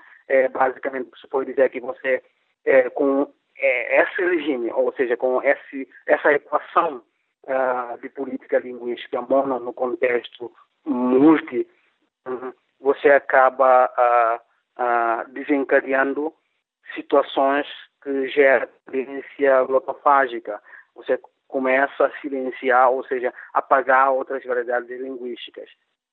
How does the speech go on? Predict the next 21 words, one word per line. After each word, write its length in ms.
Então, 320
justamente 580
essas 280
línguas, 320
as 220
nossas 340
línguas, 380
ah, 680
autóctonas, 720
eh, 600
elas 340
vão 220
se 260
diminuindo 600
ao 80
longo 280
do 100
tempo. 500
Você 240
acaba 460
criando, 380